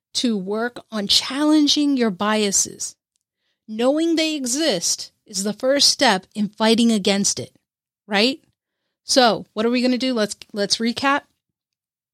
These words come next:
We are going to keep an open mind, look at all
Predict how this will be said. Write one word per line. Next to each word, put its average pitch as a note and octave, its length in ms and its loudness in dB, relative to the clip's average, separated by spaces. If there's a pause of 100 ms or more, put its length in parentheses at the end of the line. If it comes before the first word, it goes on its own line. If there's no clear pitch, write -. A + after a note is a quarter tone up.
(220)
We A3+ 140 0
are G#3+ 80 2
going A3 240 0
to A3+ 100 -4
keep C4 260 -4
an B3 100 4
open A#3+ 240 2
mind, A3+ 480 0 (420)
look A#3+ 300 -2
at A#3+ 220 2
all A3+ 480 0